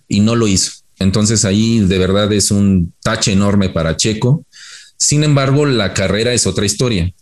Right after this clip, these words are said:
Empieza con problemas. Ya de por sí venía con la carga emocional del día anterior,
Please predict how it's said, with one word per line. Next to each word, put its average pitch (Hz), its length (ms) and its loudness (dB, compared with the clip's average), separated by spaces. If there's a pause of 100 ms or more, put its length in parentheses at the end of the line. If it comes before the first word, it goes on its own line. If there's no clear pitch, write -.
(800)
Empieza 104 460 0
con 95 180 0
problemas. 120 500 0
Ya 170 140 0
de 226 60 0
por 185 140 -2
sí 170 140 0
venía 143 300 0
con 139 120 -2
la 98 120 -2
carga 127 240 -2
emocional 107 560 0
del 101 160 2
día 110 120 0
anterior, 107 680 0